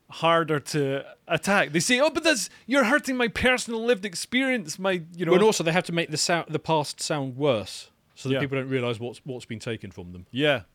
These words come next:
Speaker 1: And also everything focuses on the past because
Speaker 2: Mm.
Speaker 1: doing stuff in the present, there's still, I mean, there's more slavery in the world now than there was at the height of
Speaker 2: Yes.
Speaker 1: the transatlantic slave trade,
Speaker 2: Yes.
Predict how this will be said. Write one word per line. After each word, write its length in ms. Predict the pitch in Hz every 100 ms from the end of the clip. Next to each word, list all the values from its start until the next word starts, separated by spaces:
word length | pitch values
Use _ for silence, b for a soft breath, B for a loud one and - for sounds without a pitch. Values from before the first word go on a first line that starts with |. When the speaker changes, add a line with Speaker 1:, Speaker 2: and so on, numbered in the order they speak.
| _
Speaker 1:
And 100 | 147 180
also 220 | 185 175
everything 200 | 180 175
focuses 420 | - 202 - 170
on 80 | 160
the 80 | 139
past 440 | - 165 156 - -
because 560 | 143 - 147 143 87 -
Speaker 2:
Mm. 140 | -
Speaker 1:
doing 220 | 180 185
stuff 200 | - 185 165
in 60 |
the 80 | 135
present, 540 | - 202 208 170 208 -
there's 160 | 151
still, 280 | - 202 165
I 40 |
mean, 80 | 165
there's 140 | 151 135
more 240 | 170 185
slavery 380 | - 180 190 185
in 60 | 175
the 60 |
world 220 | 170 170 147
now 140 | 202
than 140 | 170 139
there 80 | 143
was 140 | 147
at 60 | 151
the 60 |
height 200 | 135 165 196
of 40 |
Speaker 2:
Yes. 40 | 135
Speaker 1:
the 60 |
transatlantic 600 | - 165 151 156 147 151 127
slave 280 | 165 202
trade, 220 | - 156 101
Speaker 2:
Yes. 160 | 95